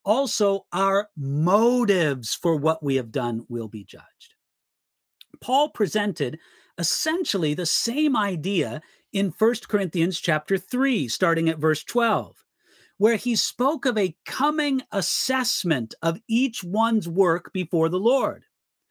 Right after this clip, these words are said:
And in that passage, by the inspiration of the Holy Spirit, the Apostle Paul made it clear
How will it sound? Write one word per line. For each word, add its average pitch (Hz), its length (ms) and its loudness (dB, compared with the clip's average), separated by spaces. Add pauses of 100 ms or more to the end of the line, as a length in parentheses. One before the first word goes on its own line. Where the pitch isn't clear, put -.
(400)
And 190 140 2
in 202 160 0
that 285 300 2
passage, 120 680 -4 (300)
by 175 200 4
the 165 240 2
inspiration 254 600 0
of 247 60 -2
the 254 100 2
Holy 240 280 -2
Spirit, 143 460 -2
the 170 120 0
Apostle 240 600 -2
Paul 170 320 2
made 180 300 2
it 269 160 -8
clear 165 600 -2